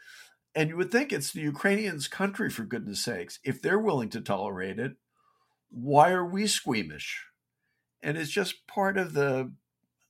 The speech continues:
uh, the only word I can use is shameful timidity of, uh, the administration. It's like they don't under-, they're not taking seriously. Yeah, there's a war going on. And if you decide not to give this to people,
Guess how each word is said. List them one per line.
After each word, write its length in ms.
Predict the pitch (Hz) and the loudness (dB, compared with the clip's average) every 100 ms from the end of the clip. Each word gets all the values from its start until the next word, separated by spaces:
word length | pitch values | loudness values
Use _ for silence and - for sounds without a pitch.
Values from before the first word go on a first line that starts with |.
| _ | _
uh, 260 | - - - - - _ _ _ _ _ _ | -20 -20 -20 -20 -20 _ _ _ _ _ _
the 160 | - 165 | -12 -8
only 140 | 294 | -6
word 180 | 302 180 | -4 -2
I 60 | 151 | -2
can 100 | 123 | -2
use 200 | 131 131 | -4 -4
is 100 | - | -6
shameful 760 | - 143 135 143 - - - _ _ _ _ _ _ _ _ - | -4 -2 -4 -6 -6 -8 -10 _ _ _ _ _ _ _ _ -8
timidity 920 | 113 117 123 123 107 98 98 98 - - | 0 2 4 2 0 -4 -4 -6 -10 -12
of, 720 | 101 98 98 113 - - - _ | -8 -4 -6 -8 -14 -16 -20 _
uh, 380 | 101 101 95 101 | -8 -6 -6 -6
the 120 | 104 | -6
administration. 800 | 107 110 113 120 143 175 170 - | -6 -6 -6 -6 -6 -8 -8 -8
It's 420 | 104 143 - - - - - _ | -8 -6 -6 -8 -12 -20 -20 _
like 220 | - 143 | -2 0
they 120 | 143 139 | 4 4
don't 220 | 131 139 | 4 4
under-, 180 | 143 139 - | 2 -2 -4
they're 140 | 151 | -2
not 220 | 147 165 170 | 0 0 -2
taking 160 | 160 | -2
seriously. 480 | 139 180 170 139 110 | -2 -2 -2 -2 -2
Yeah, 180 | 123 143 | -2 -2
there's 300 | 131 123 107 | -2 -6 -6
a 40 | |
war 260 | 127 143 151 | -2 0 0
going 280 | 151 120 113 | 0 -2 -2
on. 400 | 110 110 120 120 _ _ _ _ - | -4 -4 -6 -10 _ _ _ _ -4
And 180 | 135 127 | 0 2
if 180 | 127 - | 2 0
you 140 | 175 | -2
decide 420 | 185 147 170 147 | 0 4 4 4
not 160 | 151 139 | 2 -4
to 100 | - | -6
give 160 | 156 - | -10 -6
this 160 | 120 | -8
to 60 | - | -6
people, 380 | 120 - 131 | -6 -4 -8